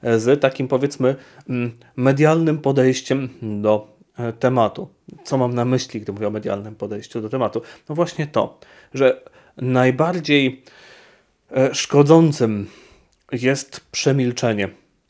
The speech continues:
W mediach ta zasada jest bardzo, bardzo ważna. Mm, gdy człowiek chce, żeby jakieś informacje się nie przebiły,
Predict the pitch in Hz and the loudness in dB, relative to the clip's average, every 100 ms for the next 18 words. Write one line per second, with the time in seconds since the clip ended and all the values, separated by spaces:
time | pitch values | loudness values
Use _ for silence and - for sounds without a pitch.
0 | _ _ _ _ - 131 170 156 151 - | _ _ _ _ -6 4 4 4 0 0
1 | 135 139 139 143 135 131 127 - 127 127 | -4 -2 0 0 2 2 -2 0 0 0
2 | 120 113 - - 110 107 101 101 - - | -4 -6 -8 -2 0 0 -2 -10 -12 -8
3 | 110 107 104 - - _ - _ - 123 | 0 0 0 -12 -20 _ -20 _ -10 -8
4 | 120 - _ _ - _ _ _ - 135 | -8 -14 _ _ -20 _ _ _ -14 -6
5 | 139 151 175 170 - - - - - 151 | 0 6 8 6 2 -12 -20 -16 -2 2
6 | 160 151 - - - - 151 123 98 - | 4 2 -2 -10 -12 -2 0 0 -4 -10
7 | 113 113 117 127 131 120 123 123 127 131 | -4 -2 2 0 0 -8 -10 -6 -4 -6
8 | 127 - 123 113 117 143 - - 127 139 | -8 -6 -4 -2 -2 -2 -4 -4 -4 -2
9 | 120 104 | 0 0